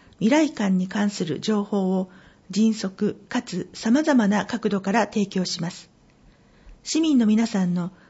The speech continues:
未来をつくる場、つくばみらい市への理解や愛着を高めるとともに、つくばみらい市の魅力を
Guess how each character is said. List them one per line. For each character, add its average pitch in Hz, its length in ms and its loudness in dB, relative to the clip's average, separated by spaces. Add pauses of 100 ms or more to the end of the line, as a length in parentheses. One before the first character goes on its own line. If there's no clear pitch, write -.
(200)
未 269 120 6
来 233 260 4
を 170 60 -4
つ - 140 -14
く 233 100 -2
る 170 100 2
場、 160 220 -4 (140)
つ - 80 -14
く 269 140 0
ば 277 140 2
み 262 120 6
ら 302 100 6
い 285 80 2
市 - 160 -4
へ 185 80 0
の 175 160 -4
理 220 140 -2
解 180 260 -4
や 170 180 -6 (300)
愛 262 200 0
着 262 360 -2
を 220 100 2
高 233 300 -4
め 247 140 6
る 185 80 -2
と 185 120 -4
と 202 120 0
も 180 120 2
に、 - 220 -6 (400)
つ - 100 -12
く 254 120 -2
ば 240 120 4
み 233 120 6
ら 233 120 4
い 233 60 2
市 - 140 -6
の 180 100 0
魅 185 100 2
力 208 320 -2
を 190 120 -4